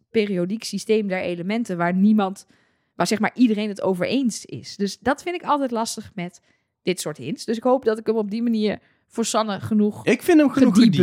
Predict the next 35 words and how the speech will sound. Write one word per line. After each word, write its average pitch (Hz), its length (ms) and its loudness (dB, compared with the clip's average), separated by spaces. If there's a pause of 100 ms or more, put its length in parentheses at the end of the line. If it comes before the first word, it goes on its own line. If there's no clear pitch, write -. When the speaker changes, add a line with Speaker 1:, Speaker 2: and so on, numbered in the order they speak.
Speaker 2:
gedebunked 90 300 -6
wel, 60 220 -12
ja. - 260 -20 (800)
Speaker 1:
Ehm, 240 380 4
en 240 140 -2
dan 320 160 0
nog 240 200 -6
een 208 140 -6
interessante 208 580 -8
hint 196 260 -8 (100)
in 175 120 -8
de 165 100 -6
video 190 260 -2
van 160 180 -12
Siem. 294 260 0 (180)
Die 220 100 -10
kregen 175 320 -6
we 170 60 -10
via - 300 -18
Mark 240 340 -4
getipt. - 560 -6 (440)
Niet 214 200 -4
de 170 80 -6
Mark 165 260 -6
die 160 180 -14 (100)
naast 220 280 -10
mij 202 120 -6
zit, 180 280 -12
maar 165 280 -14
de 175 100 -8
Mark 165 340 -6 (200)
op 330 200 2
de 311 80 -2
hotline. 208 420 -2
An-, 226 260 -2